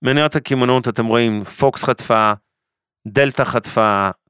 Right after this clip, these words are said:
טרמינל X ירדה בשישים ושבעה אחוז, זה הכל בשנים עשר חודשים האחרונים, קסטרו מינוס חמישים ושבעה אחוז בשנה החולפת, אה, פוקס זה מינוס עשרים ושש,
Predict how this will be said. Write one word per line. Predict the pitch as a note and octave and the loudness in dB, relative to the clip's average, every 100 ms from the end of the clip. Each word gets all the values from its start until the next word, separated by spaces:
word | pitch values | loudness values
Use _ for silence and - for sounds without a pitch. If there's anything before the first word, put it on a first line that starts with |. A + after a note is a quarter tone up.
| - | -2
טרמינל | B2+ B2 A#2+ A#2+ | 0 2 2 2
X | C#3 - D#3 | 0 0 0
ירדה | B2 A#2+ | 2 2
בשישים | A#2 - A2 - A2+ | 2 -2 -4 -2 -2
ושבעה | - A2+ A2 G#2 | -2 0 2 2
אחוז, | - G#2+ G2+ | 0 0 0
זה | G#2 | 0
הכל | - A#2 | 0 0
בשנים | G#2+ - A2 | 0 -2 -2
עשר | A2 G#2+ | -2 -4
חודשים | G2 G#2+ G2 - G#2+ | -4 -4 -4 -6 -2
האחרונים, | G2+ - A#2 A#2 A#2 | -2 -2 -2 -2 -2
קסטרו | - D3 D3+ - C3 | 0 0 0 0 0
מינוס | A#2+ A#2+ A#2+ | 0 -2 -2
חמישים | - A2+ A2 - E3 E3+ | -2 -2 -2 0 0 0
ושבעה | D#3 C#3+ B2 A#2 | 0 0 2 2
אחוז | G#2+ - G#2+ G#2+ G2 _ _ _ _ _ | 0 -2 -2 -4 -6 _ _ _ _ _
בשנה | A2 - A2 G#2+ | -4 -2 0 0
החולפת, | - G#2+ G#2 G2+ - G2 G2 - - _ _ _ _ _ _ - | 0 -2 -2 -4 -4 -4 -6 -8 -20 _ _ _ _ _ _ -4
אה, | G#2 G2+ - | -2 -2 -4
פוקס | G#2+ - | -4 -2
זה | G2+ | -2
מינוס | G#2 G2+ - | -2 -4 -4
עשרים | G2+ - G#2+ | -4 -4 -2
ושש, | G#2+ D3+ D3 | 0 0 0